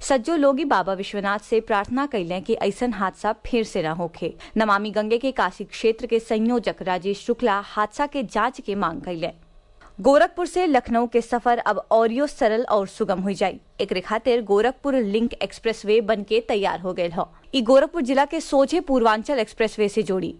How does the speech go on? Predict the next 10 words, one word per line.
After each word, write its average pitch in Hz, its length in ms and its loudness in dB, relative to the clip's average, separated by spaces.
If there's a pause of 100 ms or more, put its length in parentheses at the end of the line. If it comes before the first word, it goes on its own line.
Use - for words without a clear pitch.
(120)
मुख्यमंत्री 220 600 0
योगी 196 260 2
आदित्यनाथ 202 680 -2
सत्रह 226 420 0
जून 240 300 0
के 269 140 2
एकर 214 360 0
लोकार्पण 190 540 0
करी 170 200 -6
हैं। 180 160 -6